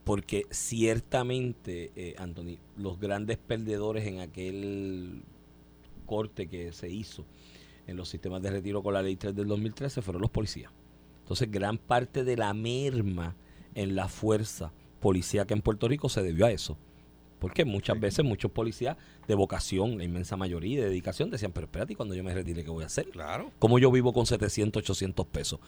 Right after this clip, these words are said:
Speaker 1: Y con mucha razón decidieron muchos irse del país, probar suerte en otras áreas, o simplemente retirarse de la fuerza y dedicarse a hacer otra cosa.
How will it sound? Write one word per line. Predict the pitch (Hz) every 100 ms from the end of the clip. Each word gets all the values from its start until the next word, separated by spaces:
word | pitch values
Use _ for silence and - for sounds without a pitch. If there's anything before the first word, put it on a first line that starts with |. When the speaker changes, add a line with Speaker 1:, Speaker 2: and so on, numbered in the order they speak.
| -
Speaker 1:
Y | -
con | 117 104
mucha | 90 85 87
razón | 82 85 156
decidieron | 247 - 98 90 90
muchos | 101 123 -
irse | 127 87 98
del | 98
país, | 170 156 - - - - - - -
probar | 104 87 90
suerte | - 101 98 - - - - - -
en | 98
otras | 98 123
áreas, | 165 262 -
o | 127
simplemente | - 110 139 147 180
retirarse | 151 120 98 95 127
de | 147
la |
fuerza | 151 131 196
y |
dedicarse | 226 139 110 139
a |
hacer | - 110
otra | 101 80
cosa. | 170 202 -